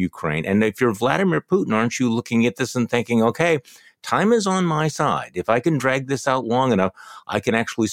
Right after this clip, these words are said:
split the Western alliance, even though they've been pretty tough so far." And the United States, maybe these, these Republican, uh, you know, America Firsters are gonna reverse the policy. I mean, that's gotta be part of his thinking, right? So how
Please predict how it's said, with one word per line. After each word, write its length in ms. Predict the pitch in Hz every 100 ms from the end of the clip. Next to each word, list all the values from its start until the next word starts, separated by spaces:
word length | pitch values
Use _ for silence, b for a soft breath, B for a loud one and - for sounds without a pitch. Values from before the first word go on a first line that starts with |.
| -
split 240 | - 202
the 140 | - 117
Western 280 | 107 - 107
alliance, 480 | 98 87 80 104 110
even 160 | 87
though 120 | 90 85
they've 220 | 90 82
been 140 | 85
pretty 160 | 98 87 -
tough 160 | 85
so 220 | - 85 80
far." 280 | 78 80 - B B B B
And 320 | 117 117 117 107
the 80 | 107 135
United 340 | 117 139 165
States, 380 | 120 - 135 165 -
maybe 520 | 90 90 98 127 143
these, 460 | 120 127 131 127 104
these 240 | 117 117 120
Republican, 560 | - 120 123 131 127 123 113
uh, 120 | 107 107
you 40 | 110
know, 120 | 113
America 420 | 110 117 131 113
Firsters 540 | - 135 180 - 123 - b b b
are 120 | 120
gonna 220 | 123 123
reverse 480 | 123 117 131 143 -
the 80 | -
policy. 580 | 131 151 190 147 -
I 20 | 80
mean, 140 | 95
that's 200 | 120 135 135
gotta 180 | 170 247
be 140 | 143
part 260 | - 110 110
of 80 | 107
his 180 | 110
thinking, 360 | - 151 190 101
right? 200 | 85 101
So 100 | -
how 200 | 117 151